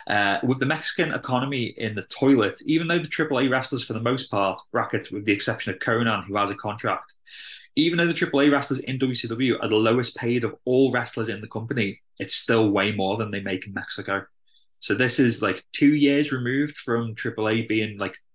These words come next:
arguably the hottest promotion on the planet. Um, to the,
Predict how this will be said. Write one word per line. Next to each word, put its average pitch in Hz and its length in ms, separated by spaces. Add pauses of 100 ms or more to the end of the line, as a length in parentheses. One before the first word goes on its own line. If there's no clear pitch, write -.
(200)
arguably 117 600
the 110 60
hottest - 880 (540)
promotion 117 440
on 117 160
the 110 60 (180)
planet. 165 320 (880)
Um, 113 520
to 101 360
the, - 220